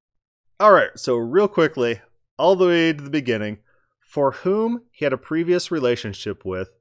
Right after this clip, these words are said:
he specified to be conformed to the image of his son, that Jesus might be the firstborn among many brethren," which are the people he had a prior relationship with. "Moreover,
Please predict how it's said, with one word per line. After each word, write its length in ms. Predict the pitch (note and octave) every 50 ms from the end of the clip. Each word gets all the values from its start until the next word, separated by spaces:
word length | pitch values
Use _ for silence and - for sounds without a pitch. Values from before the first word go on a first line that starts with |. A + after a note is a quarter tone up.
| _ _ _
he 120 | _ - A#2
specified 840 | - - - - F3+ G3 - - E3+ C3+ - - A#2 G#2+ G#2+ G#2 -
to 60 | G2+
be 100 | F#2+ G2+
conformed 460 | - A2 - _ - C3 C3 C3+ C3
to 80 | A#2+ G#2+
the 180 | - - A#2+
image 240 | B2+ C3 C3+ B2 A2+
of 80 | C3 A#2
his 180 | B2+ C3 -
son, 280 | - - A2 G2+ G2+ G#2 - _ _ _ _ _ _ _ _ -
that 280 | A#2 A#2 A#2 - - - _ -
Jesus 540 | G2+ - - C#3 E3 F3 C#3+ B2+ A#2+ - - - _ -
might 180 | A2 A2 A2+ -
be 100 | B2+ A2+
the 80 | G#2+
firstborn 760 | G2 - C3 C3 C3 B2+ - - - A2 A2 A2 A2 A2+ A2+ - _ _
among 440 | - G2+ G2 G2+ G2+ G2+ G2+ G2+ - _ -
many 380 | F#2+ G2+ G2 G2+ G2+ G2+ G2+ _ _
brethren," 440 | - G#2 G2+ G2 F#2 F2 - - - _ _ _ -
which 260 | G2+ G2+ F#2+ - -
are 180 | G2 G2 G2
the 180 | F#2+ - - F#2+
people 400 | - - G#2 G2 - G2+ G2 F#2+
he 160 | D#2+ F2+ F#2+
had 100 | F#2 F#2
a 100 | F#2 F2+ - _ _ _ _
prior 320 | _ - A2+ G#2 G2+ G2
relationship 720 | F#2 F#2+ F#2 F#2+ G2 F#2+ - G2 F2+ - - F#2+ F2+ - -
with. 200 | G2 F2+ F2 F2 - _ _ _ _ _ _ _ _ _ _ _ _ _ -
"Moreover, 680 | A#2+ C#3+ D#3+ E3 E3+ E3+ D3+ D#3 E3 E3 D#3+ D#3+ _